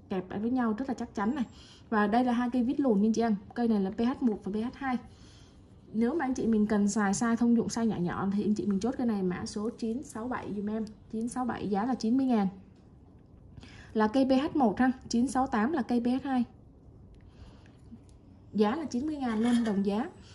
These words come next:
Chiều dài cây vít lùn này tầm khoảng là mười chấm năm xăng, hàng mới chưa sử dụng của hãng là Sonic của Mỹ.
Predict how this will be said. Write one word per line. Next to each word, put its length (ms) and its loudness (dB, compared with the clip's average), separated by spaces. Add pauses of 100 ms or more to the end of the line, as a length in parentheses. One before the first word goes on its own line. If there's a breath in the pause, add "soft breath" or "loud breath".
(140 loud breath)
Chiều 140 4
dài 300 4
cây 180 2
vít 160 2
lùn 200 6
này 80 6
tầm 220 -2
khoảng 240 -2
là 180 2
mười 220 6
chấm 200 -2
năm 180 0
xăng, 240 0
hàng 260 0
mới 220 -2
chưa 160 0
sử 160 -4
dụng 220 -4
của 120 -8
hãng 200 -4
là 120 -4
Sonic 460 -2
của 100 -6
Mỹ. 240 -2